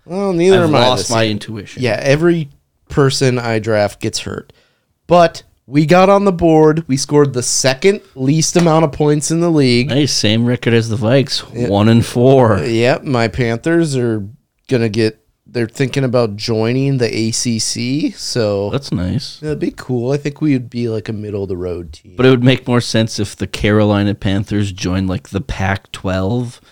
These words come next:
Speaker 2: 'cause it doesn't make sense, and that's what college
Speaker 1: Yeah,
Speaker 2: football
Speaker 1: yeah,
Speaker 2: realignment
Speaker 1: you know
Speaker 2: does.
Speaker 1: what? Pa-, yeah, Pac-twelve needed teams, so the Carolina Panthers just dumped the N F L, went back to college. But, yep, we're on the board. Now
Speaker 2: Nice.
Speaker 1: we go.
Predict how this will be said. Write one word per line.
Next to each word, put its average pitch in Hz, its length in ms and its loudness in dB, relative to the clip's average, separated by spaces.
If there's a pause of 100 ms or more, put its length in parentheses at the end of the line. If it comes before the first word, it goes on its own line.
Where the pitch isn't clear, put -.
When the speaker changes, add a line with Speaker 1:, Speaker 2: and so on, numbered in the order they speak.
(360)
Speaker 2:
'cause 98 200 -6
it - 120 -12
doesn't 92 320 -4
make 104 200 -4
sense, 113 320 -2
and 95 100 -4
that's 92 200 -6
what 87 100 -10
college 90 480 -4
Speaker 1:
Yeah, 143 140 4
Speaker 2:
football 104 220 2
Speaker 1:
yeah, - 180 4
Speaker 2:
realignment - 140 0
Speaker 1:
you - 100 2
know 185 100 2
Speaker 2:
does. 127 280 2
Speaker 1:
what? - 260 -2
Pa-, - 80 -20
yeah, 202 180 2
Pac-twelve 220 520 -2
needed 196 320 -4
teams, 180 400 -6
so - 140 -8
the 135 100 -4
Carolina 151 380 -6
Panthers 135 460 -8
just 107 200 -10 (320)
dumped 143 380 -2
the 143 140 0
N 139 120 2
F 131 200 -4
L, 123 340 0
went 95 300 -6
back - 240 -8
to - 80 -20
college. - 400 -16 (760)
But, 190 320 4
yep, 147 340 2 (140)
we're 170 160 6
on 185 160 4
the 175 60 0
board. 151 560 4 (120)
Now 127 340 0
Speaker 2:
Nice. 151 100 0
Speaker 1:
we 175 120 0
go. 139 520 0